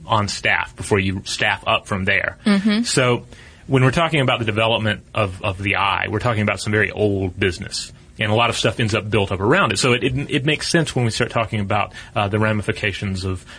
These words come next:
Speaker 1: of melatonin levels on all these varying levels of, of, of animal activity, because it's, it's root down to the, to some of the, the earliest development. So the eye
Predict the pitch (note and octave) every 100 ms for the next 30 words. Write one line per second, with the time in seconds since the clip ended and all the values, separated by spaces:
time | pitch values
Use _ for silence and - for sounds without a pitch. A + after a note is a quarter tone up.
0 | - F#2 G#2 G#2 G2+ - G#2+ G2+ G2 G2
1 | F#2 F#2 G2 A2 G#2 G#2 G2+ F#2 F#2+ G2+
2 | G2 F#2+ F#2 G2+ F#2+ F#2+ F2+ F#2 F2 -
3 | G2 F2+ - G#2 G2+ G2 F2+ F#2 F2 -
4 | F3+ G#2 - - - - A#2 A#2+ A2 -
5 | A#2+ - - B1+ - - - A#2 C3 A2+
6 | A#2 A2 G#2+ G2+ G2+ G2+ G2+ - - G#2+
7 | G2 G2 G2 G2+ G#2+ A2+ G#2+ G2 - G#2
8 | C#3 F2+ - - - - - - - -
9 | - - - C#3+ B2 - - - - -
10 | - - - - - - - - - -
11 | - C#3 C#3 B2 A2 A2